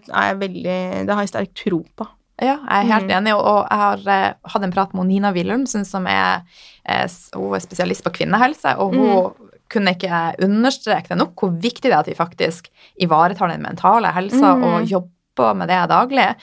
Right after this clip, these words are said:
Speaker 2: Og det er så lett at vi, vi forsnever i vår
Speaker 1: Mm.
Speaker 2: tankegang. Så, men if-, tilbake til det med hvordan du, bare kjapt, hvordan du kom deg ut av M E,
Speaker 1: Mm.
Speaker 2: og hvordan le-, leder det deg inn på den jo-, veien du er nå, da? Det at du valgte å jobbe med
Speaker 1: Mm.
Speaker 2: dette?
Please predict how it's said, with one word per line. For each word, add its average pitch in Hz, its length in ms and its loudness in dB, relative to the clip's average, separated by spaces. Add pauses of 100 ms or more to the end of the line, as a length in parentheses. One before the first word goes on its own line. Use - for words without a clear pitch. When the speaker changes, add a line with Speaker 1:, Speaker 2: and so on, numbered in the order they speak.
(260)
Speaker 2:
Og 214 80 0
det 226 100 6
er 240 40 4
så 208 180 -2
lett - 240 -2
at 175 120 -2
vi, 160 100 -4
vi 175 200 0
forsnever 175 680 -2
i - 40 -6
vår 156 200 -8
Speaker 1:
Mm. 254 100 2 (200)
Speaker 2:
tankegang. 214 340 2 (640)
Så, 320 120 0
men 359 120 0
if-, 381 180 -2
tilbake 302 380 2
til 208 100 -6
det 185 220 2
med 180 100 -6
hvordan 190 320 -6
du, 175 220 2
bare 190 180 6
kjapt, 240 340 -6
hvordan 180 200 -2
du 175 80 0
kom 185 240 -2
deg 165 180 0
ut 339 300 2
av - 100 2
M 180 240 2
E, 170 240 4
Speaker 1:
Mm. - 60 -2
Speaker 2:
og 180 320 4 (520)
hvordan 262 600 2
le-, - 180 2 (160)
leder 190 800 4
det 175 80 -4
deg 175 180 0 (460)
inn 196 400 0
på 185 120 0
den 180 200 2
jo-, 180 200 0
veien 196 280 2
du 180 80 0
er 180 60 2
nå, 208 160 0 (100)
da? 170 200 4
Det 180 200 -2
at 175 120 -8
du 185 100 -4
valgte 180 240 0
å - 20 2
jobbe 262 300 2
med 233 140 4
Speaker 1:
Mm. 208 80 0
Speaker 2:
dette? 175 160 2